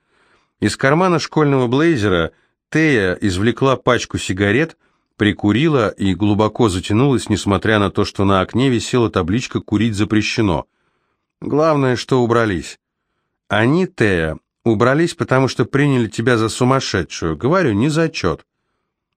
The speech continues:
«Это, это у вас игра такая?» спросила я. Пауза повисла надолго. Тея и Кейт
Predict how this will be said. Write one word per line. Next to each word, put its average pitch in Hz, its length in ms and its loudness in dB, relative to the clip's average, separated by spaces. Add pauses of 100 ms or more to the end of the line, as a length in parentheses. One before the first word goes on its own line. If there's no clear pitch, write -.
(200)
«Это, 104 560 0 (640)
это 98 220 -2
у 107 160 4
вас 101 300 0
игра 110 260 0
такая?» 101 440 0
спросила 90 460 -2
я. 82 300 0 (920)
Пауза 147 580 2
повисла 107 560 0
надолго. 104 680 -2 (800)
Тея 123 320 2
и 110 140 -4
Кейт 156 440 -4